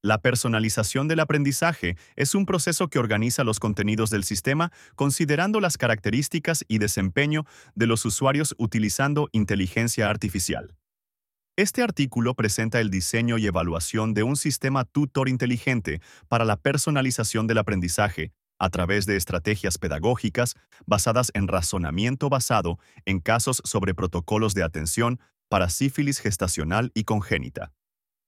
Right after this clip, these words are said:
La metodología fue cuasi experimental, con dos grupos, experimental y control. La muestra estuvo conformada por sesenta y ocho estudiantes. El grupo experimental utilizó el S T I,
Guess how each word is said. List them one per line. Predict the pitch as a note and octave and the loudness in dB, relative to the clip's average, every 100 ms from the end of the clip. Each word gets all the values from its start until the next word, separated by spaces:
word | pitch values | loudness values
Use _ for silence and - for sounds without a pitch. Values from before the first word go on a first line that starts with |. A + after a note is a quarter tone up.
| _ _ _ _ | _ _ _ _
La | - G2 | 0 2
metodología | F#2+ F2+ F#2 F2 E2 A2+ A2 | 2 0 0 0 0 0 0
fue | - G#2 | 0 -2
cuasi | - G2 G2 - G#2 | 0 0 0 0 -2
experimental, | F2 - F2+ E2 D2+ F2 A2+ C3 _ _ | -2 -2 -2 -2 -2 0 0 -2 _ _
con | - G2+ | -2 2
dos | G2+ C3+ F#2+ | 2 0 0
grupos, | F2 D2 - - - _ _ _ - | -2 -2 -8 -10 -12 _ _ _ -2
experimental | G2 - F2+ E2+ D#2+ A2 B2 - | -2 0 0 0 -2 -2 -2 -2
y | G#2+ | -2
control. | G2 F#2 D#2+ G#1+ - _ _ _ _ _ _ - | -2 -2 -2 -6 -10 _ _ _ _ _ _ -2
La | F2 | 0
muestra | F#2 A2 - F#2 | 2 0 0 -2
estuvo | F2 F#2+ G2 | -2 -2 -2
conformada | F#2 F2 A#2 F2+ G#2 G#2+ | -2 -2 0 0 2 0
por | G2 F2 | -2 -2
sesenta | - F2 F#2 E2+ F2+ | -2 -2 -2 -2 -2
y | E2+ | 0
ocho | F2 F#2+ A2 | 0 0 -2
estudiantes. | G2+ G2+ G#2+ G#2+ F2+ F#2 - - _ _ _ _ _ _ _ - | -2 0 0 0 -4 -10 -12 -14 _ _ _ _ _ _ _ 0
El | G2+ | 2
grupo | A#2 D3+ D#3 | 2 2 0
experimental | C3+ - B2 A2 F#2 F#2+ G#2+ A2+ | -2 -2 0 0 0 0 0 -2
utilizó | G#2+ G2 F#2+ - A2 | -2 -2 -2 0 -2
el | - E2 - | 0 -2 -2
S | G#2 - G2 | -2 -2 -2
T | F2+ | -2
I, | D#2 A#1 | -4 -6